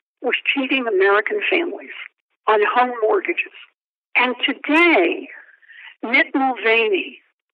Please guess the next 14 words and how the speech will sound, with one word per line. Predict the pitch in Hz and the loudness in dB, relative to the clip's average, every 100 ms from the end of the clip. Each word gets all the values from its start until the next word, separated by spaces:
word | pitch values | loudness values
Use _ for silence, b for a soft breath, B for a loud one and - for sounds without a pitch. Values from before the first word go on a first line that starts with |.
| - - | -16 -4
says | 226 190 190 196 - - - _ - | 2 4 4 2 0 -10 -16 _ 0
that | 220 214 - | 2 2 -4
the | 330 - _ - | -6 -6 _ 0
agency | 277 294 - 294 294 - 277 339 _ - | 2 2 2 2 0 -2 -4 -4 _ -2
designed | 392 392 - - 185 160 - - - - _ _ _ _ _ _ _ - | -2 -2 2 4 4 2 -4 -14 -20 -20 _ _ _ _ _ _ _ -4
to | - | -4
prevent | 220 185 - 220 269 - | 0 0 2 2 2 2
that | 202 202 - - | 2 2 -2 -6
from | - - - | -4 -2 2
ever | 233 285 277 285 - | 2 4 2 2 2
happening | 214 214 214 208 202 202 | 2 2 2 2 0 0
again | 196 - 180 147 131 _ _ _ | -4 0 2 2 -2 _ _ _
should | - - - 440 - - - - - | -4 2 4 2 0 -6 -4 -2 0
tilt | 302 330 - | 2 2 0